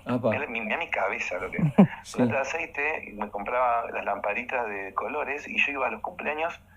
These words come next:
Speaker 2: yo era como un D J, como un, era como que ar-, producía un show.
Speaker 3: Claro.
Speaker 1: Eras el frontman de la,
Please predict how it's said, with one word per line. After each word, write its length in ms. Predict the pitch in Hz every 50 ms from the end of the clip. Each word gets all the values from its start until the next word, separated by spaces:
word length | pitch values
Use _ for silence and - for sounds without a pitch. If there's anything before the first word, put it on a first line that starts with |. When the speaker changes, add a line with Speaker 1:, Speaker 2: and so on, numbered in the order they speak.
| - - - - -
Speaker 2:
yo 120 | - 156
era 140 | 175 170 -
como 220 | 131 127 123 120 139
un 160 | 147 147 135
D 100 | 120 113
J, 600 | 110 - - 143 151 156 160 170 180 180 - - - - - - - - - - - - -
como 300 | - - 110 110 113 113 131 151
un, 220 | 160 160 151 - -
era 260 | 143 151 151 151 -
como 260 | - 160 170 165 165 -
que 100 | 131 127
ar-, 280 | 123 127 135 143 - - -
producía 420 | 135 131 127 127 123 - 190 196 190
un 140 | 175 156
show. 480 | - - - - 175 185 196 214 220 -
Speaker 3:
Claro. 180 | - 196 190 170
Speaker 1:
Eras 200 | 185 170 160 165
el 100 | 151 143
frontman 640 | - - 175 190 196 196 190 180 175 165 156 143 127
de 100 | 131 131
la, 80 | 131